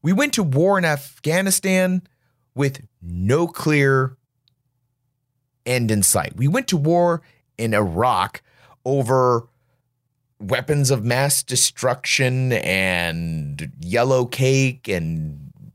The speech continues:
chocolate cake and some other things.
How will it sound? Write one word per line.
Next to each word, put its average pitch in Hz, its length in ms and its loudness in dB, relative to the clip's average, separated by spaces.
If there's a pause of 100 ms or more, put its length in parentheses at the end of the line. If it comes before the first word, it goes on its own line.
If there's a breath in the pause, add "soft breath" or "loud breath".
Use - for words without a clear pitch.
chocolate 127 520 -4
cake 131 420 -2
and 110 160 -6
some 113 160 -2
other 135 240 2
things. 127 520 -2